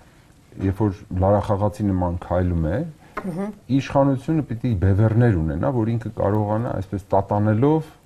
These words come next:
Speaker 1: ճիշտ քայլեր կատարի, որովհետև կյանքը այդպես է, թե ներքին կյանքը քաղաքական, թե արտաքին քաղաքական ճնշումներին դիմանալու համար պիտի միշտ բևեռներ լինեն։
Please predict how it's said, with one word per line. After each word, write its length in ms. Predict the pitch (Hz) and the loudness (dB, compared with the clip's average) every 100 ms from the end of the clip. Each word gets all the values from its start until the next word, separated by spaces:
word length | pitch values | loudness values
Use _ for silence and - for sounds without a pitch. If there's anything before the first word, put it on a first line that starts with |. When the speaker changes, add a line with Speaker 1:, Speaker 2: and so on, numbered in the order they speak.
| _ _ | _ _
Speaker 1:
ճիշտ 280 | 123 120 - | -6 -6 -4
քայլեր 380 | 104 98 95 87 | 0 2 0 -2
կատարի, 480 | 73 - 120 - 65 | -8 -4 -4 -2 -4
որովհետև 300 | 98 120 117 | -4 -4 -2
կյանքը 320 | 135 147 123 | -2 0 -2
այդպես 260 | 117 98 76 | -2 -4 -4
է, 80 | |
թե 160 | - 123 | -2 2
ներքին 420 | 143 135 - 131 120 | 2 2 -2 -6 -4
կյանքը 460 | - 120 113 104 98 - - - | -2 -2 -2 -2 -2 -6 -20 -4
քաղաքական, 640 | 95 95 92 98 - - | 0 2 0 -4 -4 -4
թե 100 | 110 | 0
արտաքին 480 | 101 95 98 95 92 | 0 0 -4 -2 -4
քաղաքական 600 | 87 85 85 82 87 87 | -2 -4 -6 -8 -8 -6
ճնշումներին 560 | 90 - 90 87 85 78 | -6 -6 -6 -4 -4 -2
դիմանալու 480 | 87 87 92 107 | -2 -2 -4 -2
համար 240 | 131 175 170 - - - | -2 -2 -4 -12 -20 -8
պիտի 280 | 113 147 | -4 0
միշտ 260 | 143 156 - | 0 0 0
բևեռներ 480 | 98 107 110 117 104 | 2 2 2 2 0
լինեն։ 380 | 73 57 58 | -2 -6 -8